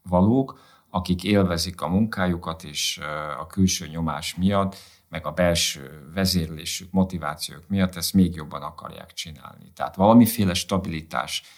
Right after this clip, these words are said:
ö, meg a Maslow'i alapigények, ö,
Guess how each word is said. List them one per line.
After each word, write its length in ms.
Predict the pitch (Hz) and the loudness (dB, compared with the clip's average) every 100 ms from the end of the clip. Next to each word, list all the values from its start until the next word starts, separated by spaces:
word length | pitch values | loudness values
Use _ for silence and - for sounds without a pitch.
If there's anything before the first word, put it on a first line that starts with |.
| - _ _ | -20 _ _
ö, 400 | 80 82 80 78 | -4 -2 -2 -2
meg 220 | 78 78 | -4 -4
a 80 | 76 | 0
Maslow'i 460 | 87 90 - 80 | 0 0 -2 -6
alapigények, 920 | 60 87 82 82 87 78 78 82 82 _ _ _ | -2 -2 -2 -8 -12 -12 -10 -12 -14 _ _ _
ö, 100 | _ | _